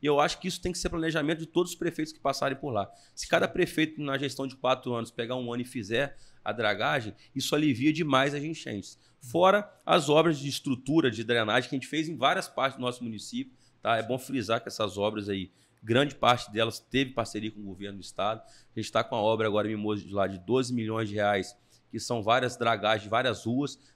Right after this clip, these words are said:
tá? Asfalto de outras ruas também. Tudo isso substituindo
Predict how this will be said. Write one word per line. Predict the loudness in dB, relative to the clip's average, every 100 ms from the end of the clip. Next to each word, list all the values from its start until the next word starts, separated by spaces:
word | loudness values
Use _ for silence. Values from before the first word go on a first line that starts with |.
| _
tá? | 2 2 0 -4
Asfalto | -6 -4 0 -2 -2
de | -6
outras | -2 -2 -2
ruas | -6 -6
também. | -6 -6 -8 _ _ _
Tudo | -2 0 2
isso | 2 0 -2 -8 _ _ -6
substituindo | 2 4 4 0 0 2 2 0 -4